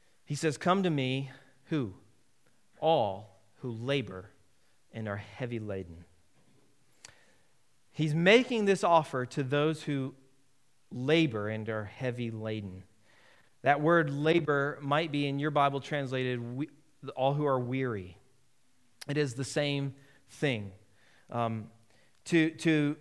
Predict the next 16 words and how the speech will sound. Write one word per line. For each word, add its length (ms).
to 120
be 220
weary 560
or 400
to 140
labor, 720
this 200
word, 420
it 120
means 240
to 60
be 160
exhausted, 920
burdened, 800
and 220
grieving. 520